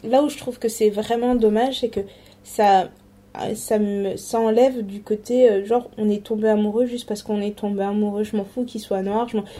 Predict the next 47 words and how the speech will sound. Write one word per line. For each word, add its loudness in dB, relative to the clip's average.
sais, -4
il 4
y 10
a 8
des 6
gens 0
qui -14
se -8
sont -2
battus -4
pendant -2
des -2
années 2
parce -8
qu'ils -6
avaient -2
des -2
relations -4
mixtes, 0
allez, 2
dans 2
des 4
moments 2
où 2
il 2
y 0
avait -2
le, 0
la 2
ségrégation, 0
des 2
choses -6
comme 0
ça, 4
où 2
les 2
gens 0
é-, 0
étaient -4
vraiment 0
profondément 0
amoureux, 2
et 2
là, 6
c'est -4
juste, -4
euh, 2